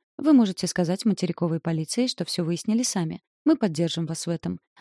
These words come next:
Они будут так впечатлены вашей работой. Вы можете представить, какие статьи о вас напишут? Вы раскрыли убийство и кражу подарков на два миллиона долларов". "Ух ты, самый лучший полицейский", говорит Ма. "Самый лучший, номер один",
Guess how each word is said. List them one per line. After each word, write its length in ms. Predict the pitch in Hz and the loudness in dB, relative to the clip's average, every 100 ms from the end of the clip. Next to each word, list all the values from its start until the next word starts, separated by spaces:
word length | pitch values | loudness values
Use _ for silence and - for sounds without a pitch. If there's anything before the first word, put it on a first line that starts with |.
| - | 0
Они 220 | 208 185 | 2 2
будут 300 | 165 180 - | 0 -4 -2
так 240 | 180 - | -2 -2
впечатлены 580 | - - - 160 165 170 | -10 -10 -8 -4 -2 -2
вашей 280 | 165 - 160 | -2 -4 -4
работой. 460 | 160 185 - 175 - _ - | -4 -6 -2 -2 -4 _ -6
Вы 200 | 180 185 | 2 4
можете 340 | 190 311 - | 4 2 -2
представить, 500 | - 208 - 180 165 | -6 -8 -2 -2 -2
какие 300 | - 160 175 | -6 -4 -4
статьи 340 | - 226 - 196 | -4 -4 2 2
о 100 | 160 | 2
вас 180 | 160 | -2
напишут? 480 | 175 165 165 - - _ _ - | -4 -4 -4 -6 -8 _ _ -4
Вы 140 | 160 | 0
раскрыли 420 | 180 - 180 175 | 0 0 0 2
убийство 440 | 160 139 233 - 180 | 0 0 -2 0 -6
и 80 | 156 | -4
кражу 300 | 160 160 151 | -4 -4 -4
подарков 540 | 156 170 233 180 - | -4 -2 -2 -4 -2
на 100 | 165 | -4
два 180 | 135 165 | 0 0
миллиона 340 | 208 226 247 | 2 4 4
долларов". 440 | 254 254 170 160 _ _ _ _ _ - | 4 2 0 -4 _ _ _ _ _ -4
"Ух 240 | 190 160 - | 0 0 -2
ты, 300 | 180 170 170 | -2 -2 -4
самый 400 | - - 175 220 | -6 0 2 4
лучший 300 | 320 294 - | 2 0 -2
полицейский", 760 | 269 285 262 208 175 - 196 190 _ _ - | 0 0 2 2 2 0 -4 -4 _ _ -6
говорит 380 | 156 165 160 | -2 -2 -2
Ма. 160 | 180 160 _ _ _ | -2 -2 _ _ _
"Самый 400 | - 190 175 190 | 0 2 4 2
лучший, 500 | 208 247 - 247 - 175 | 4 2 0 -6 -6 0
номер 320 | 170 170 208 | 0 2 2
один", 340 | 240 285 175 | 2 4 2